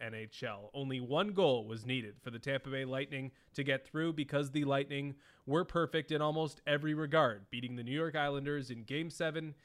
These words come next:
and in seven games to advance to the Stanley Cup final for a second straight season and the third time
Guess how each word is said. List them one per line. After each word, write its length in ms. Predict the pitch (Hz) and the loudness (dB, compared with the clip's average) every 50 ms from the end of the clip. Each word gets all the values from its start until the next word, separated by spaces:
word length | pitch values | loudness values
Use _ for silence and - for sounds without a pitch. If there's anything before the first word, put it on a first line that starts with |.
| _ _ - | _ _ -6
and 160 | - 127 135 | -2 -2 0
in 100 | 151 147 | 0 -2
seven 340 | 135 - 160 151 147 156 151 | 0 0 -2 0 0 -2 -4
games 340 | 135 131 113 110 107 110 - | -4 -6 -6 -8 -12 -14 -12
to 120 | - 127 | -10 -10
advance 320 | 120 113 123 123 123 117 - | -8 -6 -4 -6 -6 -6 -8
to 100 | - 113 | -12 -14
the 80 | 113 | -14
Stanley 400 | - - - 131 131 135 139 139 | -14 -10 -8 -8 -6 -6 -6 -6
Cup 240 | 135 - 139 135 - - | -6 -6 -8 -8 -6 -6
final 380 | 123 120 117 117 117 117 - _ _ _ _ _ | -6 -6 -6 -6 -8 -10 -12 _ _ _ _ _
for 200 | - 131 120 113 | -10 -8 -6 -6
a 80 | 110 110 | -6 -8
second 440 | - - 151 151 - - 147 143 | -8 -6 -6 -6 -4 -6 -8 -10
straight 340 | 139 - 139 135 139 - - | -8 -6 -6 -6 -6 -8 -10
season 420 | - - 131 127 120 131 127 127 123 - | -10 -8 -6 -6 -6 -8 -10 -12 -12 -12
and 140 | 120 117 113 | -12 -10 -10
the 60 | 110 | -12
third 340 | 104 _ - 123 123 120 117 | -12 _ -8 -8 -8 -8 -10
time 380 | - 127 120 117 113 113 110 | -8 -8 -8 -8 -8 -10 -12